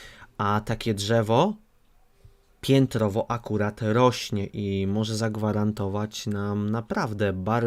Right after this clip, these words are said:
dobrą czystość powietrza właśnie poprzez, e, wchłanianie tego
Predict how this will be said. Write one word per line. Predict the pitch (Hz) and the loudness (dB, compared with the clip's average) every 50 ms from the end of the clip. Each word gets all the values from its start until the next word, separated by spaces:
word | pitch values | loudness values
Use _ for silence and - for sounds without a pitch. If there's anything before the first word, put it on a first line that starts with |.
| 113 113 117 107 | 0 0 -2 0
dobrą | 107 107 107 101 104 110 110 104 | 2 0 0 2 2 0 0 0
czystość | - - 101 - - - 107 107 - - - | -2 -6 -6 -6 -4 -6 -6 -8 -8 -12 -10
powietrza | - - 139 143 160 147 113 - - - - 87 87 - - - _ _ - - _ - - - - - - - - - | -2 -2 2 4 4 2 2 0 -6 -6 -6 -8 -10 -12 -20 -20 _ _ -20 -20 _ -20 -20 -20 -20 -20 -20 -20 -16 -6
właśnie | 104 107 110 - - 117 | -4 -4 -4 -2 -4 -6
poprzez, | 110 - 113 110 110 - - 117 110 113 110 - - - | -4 -2 -4 -4 -4 -4 -4 -2 -2 -2 -4 -6 -8 -6
e, | - 107 110 | -6 -6 -6
wchłanianie | 110 - - - - 147 170 185 160 120 110 101 98 | -6 -10 -6 -2 -2 0 2 2 2 2 2 2 0
tego | - 104 101 98 95 101 98 95 98 95 95 95 95 98 95 95 98 | -2 -4 -6 -4 -2 -2 -2 0 0 0 0 0 0 0 -2 -4 -6